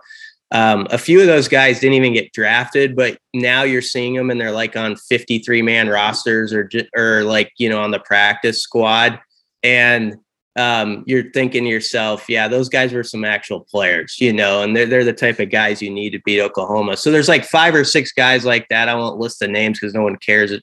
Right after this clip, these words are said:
at this point, but they're not here now, including two safeties, um, who were sort of, uh, not flashy players, but starters for two to three years. And you just knew they were do your job guys,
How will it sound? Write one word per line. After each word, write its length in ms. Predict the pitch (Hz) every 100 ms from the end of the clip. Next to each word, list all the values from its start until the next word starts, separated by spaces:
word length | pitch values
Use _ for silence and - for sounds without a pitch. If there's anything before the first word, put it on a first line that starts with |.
| _
at 160 | 107 101
this 160 | 110
point, 360 | - 110 110 107 - - - _
but 200 | 127 127
they're 140 | 151
not 280 | 147 139 110
here 260 | - 135 117
now, 480 | 101 98 101 107 _ _
including 480 | - 120 151 151 135
two 220 | 131 143
safeties, 800 | 127 - 131 127 - 113 113 - - - _ -
um, 420 | 120 117 113 110
who 140 | 123
were 140 | 117 113
sort 400 | - 135 139 131
of, 280 | 127 110 - _ _ -
uh, 440 | 123 117 113 107 - _
not 340 | 123 139 143
flashy 520 | - 135 131 135 151 135
players, 420 | 139 135 135 131
but 220 | 120 113
starters 500 | - 123 120 127 127
for 140 | -
two 240 | 113 - 127
to 120 | 113
three 240 | 123 120
years. 360 | 107 113 120 117
And 240 | - 120
you 100 | 120
just 320 | 110 120 120 -
knew 200 | 120 117
they 120 | 113
were 120 | 107
do 180 | 104 113
your 200 | 110 107
job 360 | 101 101 110 120
guys, 440 | 117 120 123